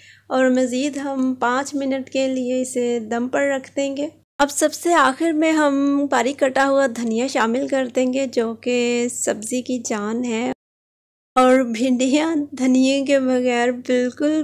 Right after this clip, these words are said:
भी मज़े की नहीं लगती। तो धनिया ज़रूर ऐड कीजिएगा। और देखिए, मैंने तो खूब सा धनिया ऐड किया है।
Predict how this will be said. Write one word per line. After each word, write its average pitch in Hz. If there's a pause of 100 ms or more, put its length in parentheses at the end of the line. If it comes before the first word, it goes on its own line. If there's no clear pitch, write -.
भी 277
मज़े 254
की 254
नहीं 262
लगती। 269 (880)
तो 247 (200)
धनिया 247
ज़रूर 247
ऐड 240
कीजिएगा। 233
और 240
देखिए, 233
मैंने 240
तो 254
खूब 233
सा 247
धनिया 226
ऐड 240
किया 247
है। 247